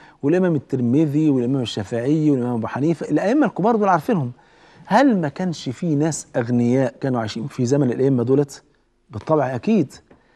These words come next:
أكيد في كل زمن بيبقى في ناس عايشين أغنياء يعني. ده لدرجة إن أبو الإمام البخاري نفسه، آه، عند موته، آه، نادى على ابنه. وأبو الإمام البخاري ده ما كانش عالم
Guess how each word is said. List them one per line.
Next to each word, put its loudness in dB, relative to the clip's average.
أكيد -2
في -6
كل 2
زمن 2
بيبقى -4
في -2
ناس 0
عايشين -2
أغنياء 0
يعني. -2
ده -2
لدرجة 2
إن 0
أبو 2
الإمام 0
البخاري -2
نفسه، -4
آه، 0
عند 2
موته، 0
آه، -6
نادى 2
على 2
ابنه. -2
وأبو -2
الإمام 0
البخاري -4
ده -2
ما -2
كانش -4
عالم 0